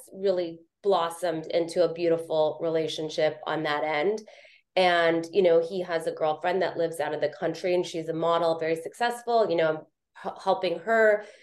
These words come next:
to get into the U S and do her visa and showing her how to take care of that, hopefully guide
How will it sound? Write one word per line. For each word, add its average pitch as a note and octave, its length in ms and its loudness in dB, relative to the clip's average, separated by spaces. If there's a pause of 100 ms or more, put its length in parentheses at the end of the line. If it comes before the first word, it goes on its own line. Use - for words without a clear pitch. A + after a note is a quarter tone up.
(120)
to G#3+ 120 0
get E3+ 200 0
into E3 260 0
the D#3 160 -8
U D#3+ 160 -4
S F#3+ 300 0
and D#3+ 220 -2 (220)
do E3 140 -4
her D#3+ 180 -4
visa A3+ 340 -2
and E3+ 180 2
showing E3+ 400 0
her G3+ 160 2
how F#3+ 100 -2
to - 100 -6
take - 220 -12
care G3 140 -2
of G3 140 -2
that, F#3 280 0
hopefully E3+ 400 -2
guide E3 240 0